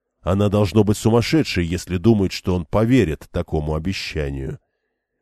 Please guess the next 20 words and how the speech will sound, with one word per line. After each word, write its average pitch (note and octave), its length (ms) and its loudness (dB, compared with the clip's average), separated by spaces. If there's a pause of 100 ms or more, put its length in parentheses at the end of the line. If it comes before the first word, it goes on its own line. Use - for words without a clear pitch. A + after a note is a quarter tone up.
(220)
Но A#2 180 0
Мэтт C#3 220 4
чувствовал, G#2+ 480 2
что A2 220 2
она A2+ 160 2
действительно A#2 760 -4
говорила G#2 500 2
то, D#3+ 220 2
что F2 240 -4
думала. E2+ 480 0 (680)
Или F2 220 -2
же F2 220 -2
она F2 220 -2
умела F2+ 380 0
лгать F2 420 -4
лучше, F2 560 -4 (220)
чем G2+ 400 -2
это F2 280 -6
удавалось F2 640 -2
ему. G2+ 480 -4